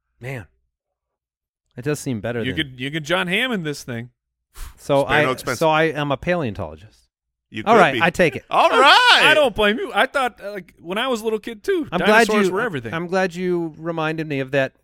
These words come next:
Speaker 2: Gotta get to your roots.
Speaker 1: ambition, my roots. <laughs>
Speaker 3: This is, this is really cool for you to not only in the same day learn what a dummy you were as a kid, but <laughs> correct the problem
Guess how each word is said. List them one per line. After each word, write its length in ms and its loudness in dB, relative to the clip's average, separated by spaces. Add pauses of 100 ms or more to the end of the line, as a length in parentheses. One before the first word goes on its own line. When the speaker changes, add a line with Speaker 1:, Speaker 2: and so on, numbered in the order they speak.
(340)
Speaker 2:
Gotta 160 -4
get 120 -2
to 60 -6
your 80 -2
roots. 320 -4
Speaker 1:
ambition, 560 -2
my 160 -2
roots. 540 -4
<laughs> 80 -14
Speaker 3:
This 240 -2
is, 400 -6
this 260 -4
is 160 -8
really 540 -2
cool 420 -4
for 240 -10
you 580 -4 (540)
to 180 -4
not 280 0
only 420 -4
in 80 -6
the 80 -6
same 340 -10
day 220 -4
learn 720 -4 (840)
what 580 -4
a 100 -6
dummy 460 -2
you 140 -4
were 220 -2
as 140 -4
a 60 -10
kid, 420 -2
but 180 -4
<laughs> 20 -20
correct 560 -4
the 80 -4
problem 580 0